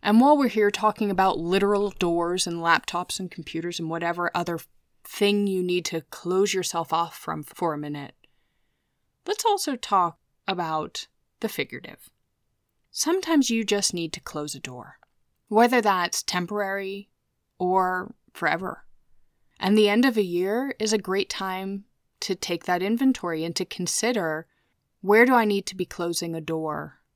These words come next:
for my physical, mental, and emotional well-being? And what have I been taught that I need to hold on to, but actually is not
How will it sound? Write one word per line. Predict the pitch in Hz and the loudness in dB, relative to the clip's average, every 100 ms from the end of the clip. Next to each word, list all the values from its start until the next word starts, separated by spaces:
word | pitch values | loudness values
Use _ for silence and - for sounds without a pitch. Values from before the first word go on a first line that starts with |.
| _ _ _ | _ _ _
for | - 185 | 0 0
my | 170 165 165 160 175 214 _ | 2 0 -2 -2 -6 -8 _
physical, | - 170 165 180 180 190 _ | -8 -6 -4 -6 -6 -10 _
mental, | - 160 160 - 160 156 _ | -8 -6 -6 -8 -10 -10 _
and | - 170 | -10 -8
emotional | 160 151 - 160 | -8 -8 -10 -10
well-being? | 151 151 151 139 143 151 160 _ _ _ _ _ _ _ _ _ _ | -12 -12 -10 -10 -10 -12 -18 _ _ _ _ _ _ _ _ _ _
And | 202 208 | 0 2
what | 208 240 | 4 4
have | 277 | 4
I | 254 | 4
been | 214 185 170 | 2 -4 -4
taught | - 180 156 - - - _ _ _ _ _ - | -4 -2 -2 -2 -4 -6 _ _ _ _ _ -4
that | 185 | 2
I | 180 | 4
need | 185 185 | 2 -2
to | 151 | -4
hold | 175 170 | -2 2
on | 170 196 | 2 0
to, | - 160 | -4 -6
but | 151 160 | -6 -4
actually | 170 180 - 190 175 | -2 -2 -4 -2 -4
is | 165 | -4
not | 175 170 170 226 | -6 -6 -6 -8